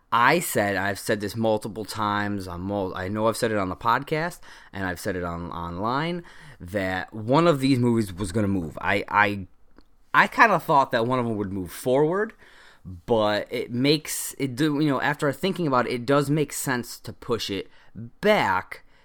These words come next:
It gives it more time. They, they don't have to rush. And pushing it back to June of twenty twenty, I think is actually really a smart idea, because the first Wonder Woman came out,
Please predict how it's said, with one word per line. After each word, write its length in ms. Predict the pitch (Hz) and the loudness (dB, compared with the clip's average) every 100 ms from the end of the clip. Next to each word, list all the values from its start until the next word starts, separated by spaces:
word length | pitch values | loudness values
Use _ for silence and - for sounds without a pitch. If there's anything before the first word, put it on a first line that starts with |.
| _ | _
It 140 | 151 | -6
gives 220 | 147 170 151 | 0 0 2
it 100 | 131 | 2
more 160 | 117 | 0
time. 580 | 117 151 156 165 - 127 | 0 0 0 -2 -4 -6
They, 240 | 127 120 | -2 -2
they 120 | 117 113 | 0 0
don't 140 | 107 | -2
have 120 | 107 | -6
to 80 | - | -4
rush. 640 | 95 107 165 185 - - - - - - - - - - - | -2 4 6 6 0 -10 -14 -20 -20 -20 -20 -20 -20 -20 -4
And 640 | 143 143 123 120 117 107 - - - | 0 2 2 0 0 -2 -6 -16 0
pushing 380 | 226 226 233 | 2 2 2
it 220 | 226 165 - - | 0 -2 -6 -14
back 400 | 127 143 139 - | -4 0 0 -2
to 160 | - 104 | -10 -10
June 880 | 92 107 143 277 233 95 80 85 - _ - _ - | -10 -6 0 2 2 0 -4 -8 -12 _ -20 _ -10
of 160 | 104 | -10
twenty 300 | - 131 101 | -4 -4 -4
twenty, 500 | 82 - 90 85 82 - - - - - | -6 -8 -8 -8 -10 -14 -20 -20 -20 -8
I 80 | - | -6
think 220 | 220 311 | -4 -4
is 100 | 262 | -2
actually 320 | 202 - 180 | -2 -2 -2
really 320 | 151 151 131 117 | 0 0 2 0
a 80 | |
smart 400 | 107 - 139 127 | 0 -2 4 4
idea, 380 | 113 98 107 76 - - - - | 4 0 -4 -4 -10 -18 -18 -4
because 400 | 127 117 143 117 | -2 2 2 2
the 100 | 110 | -2
first 400 | - 214 285 - | 0 4 4 4
Wonder 240 | 113 98 95 | 0 0 0
Woman 280 | 92 95 | 0 -2
came 260 | 95 131 107 | -2 -2 0
out, 260 | 90 92 | 0 -2